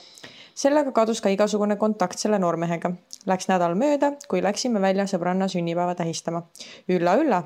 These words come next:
järsku kuulen, kuidas seesama noormees mu selja tagant mu nime räuskab. Algul ei pannud kokku, et...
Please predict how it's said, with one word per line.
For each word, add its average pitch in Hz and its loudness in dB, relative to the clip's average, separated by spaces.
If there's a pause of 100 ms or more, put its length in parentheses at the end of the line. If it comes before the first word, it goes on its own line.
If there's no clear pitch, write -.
(100)
järsku 185 -2
kuulen, 262 2
kuidas 180 -6
seesama 185 2
noormees 214 0
mu 180 -4
selja 196 0
tagant 196 0
mu 240 0
nime 208 0
räuskab. 170 -2 (580)
Algul 311 4
ei 214 2
pannud 240 2
kokku, 254 2 (300)
et... 190 0